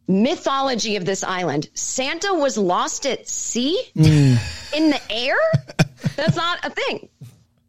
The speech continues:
Speaker 1: And then he couldn't find his way until the lighthouse? No, he's got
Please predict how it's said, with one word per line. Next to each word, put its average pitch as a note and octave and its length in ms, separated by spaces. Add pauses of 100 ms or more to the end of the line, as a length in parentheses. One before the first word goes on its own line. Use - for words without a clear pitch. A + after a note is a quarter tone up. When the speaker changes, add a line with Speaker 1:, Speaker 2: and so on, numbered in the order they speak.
(340)
Speaker 1:
And D#4 140
then F#4 120
he G4+ 140
couldn't A4 500
find E4 420
his C4+ 180
way C4+ 420
until C4 280
the G3+ 120
lighthouse? C4+ 680 (540)
No, A4 100
he's E4 220
got G#4 220